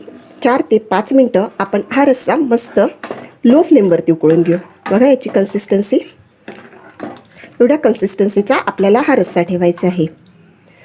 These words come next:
आणखी पाणी उकळल्यानंतर थोडा घट्ट येईल. तर आता यावरती आपण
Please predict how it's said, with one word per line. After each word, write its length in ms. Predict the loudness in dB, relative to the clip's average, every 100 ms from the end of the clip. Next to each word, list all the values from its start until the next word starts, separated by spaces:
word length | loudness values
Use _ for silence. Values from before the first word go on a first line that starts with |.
| -20 -20 -10 -4
आणखी 260 | -2 0
पाणी 240 | 0 2 2
उकळल्यानंतर 640 | 4 2 4 2 0 -4 0
थोडा 180 | -2 -2 -8 _ _ _
घट्ट 300 | -2 -2 0
येईल. 260 | 0 0 -2 -8 _ -14 -4
तर 80 | -2
आता 220 | 0 2
यावरती 500 | 2 2 0 -2 -6 -8 _ _ _ _ _ _ _ _ _ _ _ _ _ _ _ _ -6
आपण 240 | -4 -4